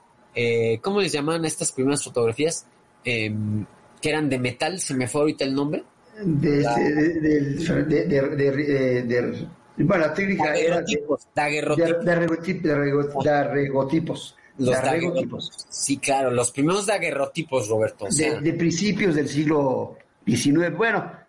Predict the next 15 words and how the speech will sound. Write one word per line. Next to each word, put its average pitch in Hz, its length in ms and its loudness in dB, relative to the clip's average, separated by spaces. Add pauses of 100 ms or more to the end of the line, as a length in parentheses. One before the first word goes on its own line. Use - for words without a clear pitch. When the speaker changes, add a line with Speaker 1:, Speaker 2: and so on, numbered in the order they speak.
(120)
Speaker 2:
por 165 160 0
Speaker 1:
Bueno, 220 120 0
Speaker 2:
ahí 202 60 0
Speaker 1:
no, 226 160 0
Speaker 2:
en 151 60 -6
Speaker 1:
de 147 60 -6
los 160 120 0
Speaker 2:
mil 180 160 2
ochocientos 170 560 0
treinta. 143 420 0 (120)
Speaker 1:
cuarenta, 175 420 -4
cincuenta - 200 -12
para 123 200 0
adelante, 123 480 0
sí. 127 260 -4